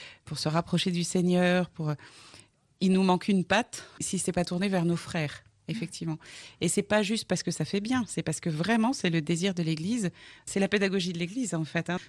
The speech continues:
Dans le carême, elle nous permet tous les ans de revenir, de nous rapprocher le plus possible de Dieu, d'avancer dans le combat spirituel auprès de Dieu, mais elle nous fait aussi rouvrir les yeux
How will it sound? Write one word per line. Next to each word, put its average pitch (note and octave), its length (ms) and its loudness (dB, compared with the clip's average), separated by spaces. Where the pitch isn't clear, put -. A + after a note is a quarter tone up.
Dans F3+ 60 -2
le F#3 100 0
carême, G3 320 0
elle E3+ 120 -2
nous E3+ 120 0
permet E3+ 400 -2
tous - 180 -12
les F#3 200 -2
ans F3+ 80 0
de D#3+ 120 -4
revenir, E3 420 -4
de D#3 100 -4
nous D#3 120 -2
rapprocher F3 560 -4
le F3 200 2
plus - 260 -2
possible G3 400 0
de F#3 80 2
Dieu, F3+ 240 0
d'avancer F3+ 500 0
dans E3+ 140 0
le D#3 200 0
combat E3+ 240 -2
spirituel F3 580 -2
auprès E3 340 -2
de F3 100 -2
Dieu, F3+ 280 -2
mais F3 120 4
elle F3+ 220 4
nous F3+ 320 4
fait G3 200 0
aussi A3 260 0
rouvrir G#3+ 580 0
les F3+ 280 0
yeux G#3+ 220 -2